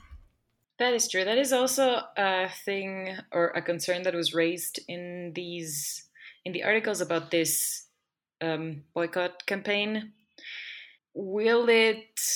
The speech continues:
help? Is it possible even to boycott the biggest streaming platform on the market, <laughs> music streaming pla-, platform on the market? And,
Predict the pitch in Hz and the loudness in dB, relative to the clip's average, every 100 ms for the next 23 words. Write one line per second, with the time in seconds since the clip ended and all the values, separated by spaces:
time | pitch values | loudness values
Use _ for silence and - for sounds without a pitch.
0 | - - _ _ _ - - 180 254 339 | -2 -8 _ _ _ -12 -2 2 4 4
1 | - - - - 214 180 196 196 196 - | 0 -10 -10 -4 -4 -2 -2 -2 -4 -8
2 | - _ _ _ - 233 - 294 302 262 | -10 _ _ _ -2 0 2 4 4 4
3 | 262 277 269 226 233 233 233 226 233 - | 6 6 4 2 0 4 4 4 0 -8
4 | 185 202 202 202 196 190 - 202 208 208 | -4 0 4 4 2 -2 0 2 4 2
5 | - 208 202 202 190 202 196 185 180 180 | 2 0 -2 -2 -2 -2 -2 -2 0 0
6 | 185 247 247 247 254 220 214 208 - 202 | 4 4 6 6 6 2 0 -2 -4 -4
7 | 208 208 226 233 - 214 202 214 202 202 | -6 -6 -6 -6 -4 -2 -2 -4 -4 -4
8 | 214 196 202 202 - - - - - - | -4 -2 -4 -6 -12 -14 -12 -12 -14 -12
9 | - 220 214 214 208 208 202 | 2 6 8 8 6 0 -6